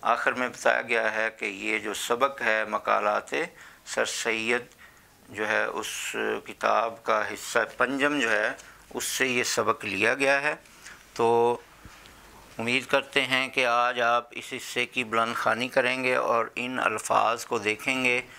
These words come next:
और एमसीक्यूज़ के तौर पर जो है वो आप बहुत से points इस सबक में से, अ,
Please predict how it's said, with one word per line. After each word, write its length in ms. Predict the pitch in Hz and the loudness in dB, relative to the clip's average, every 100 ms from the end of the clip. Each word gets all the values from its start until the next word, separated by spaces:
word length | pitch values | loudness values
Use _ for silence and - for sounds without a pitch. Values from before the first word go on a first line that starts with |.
| - - - | -20 -10 2
और 280 | 117 117 - | 2 2 0
एमसीक्यूज़ 1040 | 135 151 147 170 165 - 143 156 170 - | 0 0 -2 -2 -2 0 2 2 0 0
के 180 | - 135 | 0 -2
तौर 380 | - 123 127 135 | 2 4 4 2
पर 260 | - 127 | 2 0
जो 180 | 117 117 | 2 0
है 440 | 110 110 120 139 - - - - | 2 2 2 0 -6 -16 -20 -12
वो 180 | 110 117 | 0 4
आप 800 | 113 113 113 117 - 120 120 120 - - - | 4 4 2 0 -2 0 0 0 -6 -20 -8
बहुत 260 | - 117 139 | 0 2 2
से 240 | - 131 | 2 0
points 960 | 120 - 117 117 123 131 139 - - - - - | 0 2 4 4 2 -2 -2 0 0 -4 -12 -4
इस 160 | 131 - | -2 0
सबक 420 | - 123 117 123 | 2 2 2 0
में 220 | 120 113 113 | 0 -2 -2
से, 380 | - 120 113 | -2 0 0
अ, 60 | 143 | -2